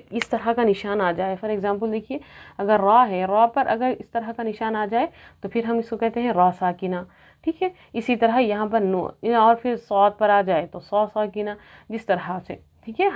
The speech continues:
जिसी हुरूफ तहजी के जितने भी वर्ड्स हैं, अगर उसी पर अगर इसी तरह का मार्क आ जाए तो उसे कहते हैं साकिना या जज़्म, ठीक है। तो यहाँ पर हम देखिए नून जज़्म या नून साकिन के क़वाइद हम अभी देख रहे हैं। तो देखिए, हम इसको इंग्लिश में भी आपने लिखा हुआ है कि a letter with a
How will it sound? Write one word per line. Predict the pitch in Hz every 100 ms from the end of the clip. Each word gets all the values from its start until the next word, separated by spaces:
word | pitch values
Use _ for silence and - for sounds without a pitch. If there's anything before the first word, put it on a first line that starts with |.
| 202
जिसी | 180 208 - 269
हुरूफ | 226 247 277
तहजी | 254 233 233 247
के | 262
जितने | 196 196 220 220 277
भी | 277 285
वर्ड्स | 214 180 -
हैं, | 185 220 -
अगर | 190 214
उसी | 208 240
पर | 226 226
अगर | 202 196
इसी | 202 190 262
तरह | 240 214
का | 196 180 175 - - - -
मार्क | 185 240 262
आ | 190
जाए | 180 214 254
तो | 208
उसे | -
कहते | 170 175 175
हैं | 247 294
साकिना | 196 180 180 190 214 277
या | 190 165
जज़्म, | 147 202 208 240 285 - - - - 277
ठीक | 285
है। | 330
तो | 220
यहाँ | 196 196 220
पर | 254
हम | 240
देखिए | 220 220 285
नून | 202 196 226 185
जज़्म | 180 208 294 294
या | 175 180
नून | 185 214
साकिन | 214 175 160 175
के | 175 294
क़वाइद | 285 175 165 190 214
हम | 247
अभी | 165 170
देख | 151 143
रहे | 165
हैं। | 170 - - - - -
तो |
देखिए, | 254 269 330
हम | 311 233
इसको | - 269
इंग्लिश | 233 233 247
में | 233
भी | 240
आपने | 233 233
लिखा | 220 233
हुआ | 226 233
है | 269
कि | -
a | 220
letter | 214 208 269
with | 269 277
a | 311